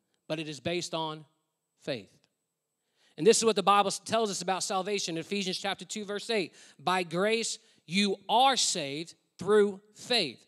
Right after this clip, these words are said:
John six thirty-seven says, "Him that cometh to me, I will in no wise cast out." Romans chapter ten, verse thirteen, "For whosoever call upon the name of the Lord shall be saved." Romans chapter ten, verse nine,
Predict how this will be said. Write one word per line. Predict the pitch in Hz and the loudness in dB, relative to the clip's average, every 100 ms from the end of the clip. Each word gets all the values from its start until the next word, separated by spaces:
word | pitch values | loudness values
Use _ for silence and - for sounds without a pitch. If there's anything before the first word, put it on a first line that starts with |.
| _ _ | _ _
John | 131 208 214 | 2 4 4
six | 202 226 214 | 4 0 0
thirty-seven | 220 208 180 233 226 | 0 -2 0 0 0
says, | 214 185 | -2 -4
"Him | - - 233 262 | -6 -8 -4 -2
that | 233 202 | -4 -6
cometh | - 233 233 | -6 -4 -4
to | - | -2
me, | 226 233 233 220 - - _ | 0 0 0 -4 -14 -20 _
I | 185 214 | 0 2
will | 214 208 | 2 -2
in | 190 | -2
no | 190 220 | 2 2
wise | 226 202 202 175 160 - _ | 4 2 0 -2 -4 -8 _
cast | - 190 196 - | -12 -8 -8 -4
out." | 202 180 123 - - - | -2 -2 -4 -12 -20 0
Romans | 190 214 | 2 2
chapter | - 220 202 | 2 -2 -2
ten, | 196 - 240 | -6 -2 -2
verse | 220 226 | 0 0
thirteen, | - 233 226 254 208 143 - - | 2 2 2 0 0 -2 -12 -6
"For | 202 160 | -2 2
whosoever | 226 277 - 247 220 | 4 4 6 4 2
call | - - 247 269 277 285 | -4 0 8 12 12 10
upon | 240 - 240 233 | 6 0 0 2
the | |
name | 220 226 240 247 254 | 2 4 4 2 0
of | 214 | -2
the | 202 | 0
Lord | 196 220 233 233 | 6 8 8 6
shall | - - 220 226 | 2 0 2 2
be | 214 220 214 - _ _ | 0 -2 -4 -12 _ _
saved." | - - 254 254 165 110 98 - _ _ _ _ - | -2 0 2 2 2 -4 -16 -20 _ _ _ _ -8
Romans | 156 214 226 | 0 2 2
chapter | - 240 233 | 4 4 4
ten, | 202 277 277 202 | 0 4 4 4
verse | 170 214 - | 4 2 2
nine, | 262 240 180 | 2 2 0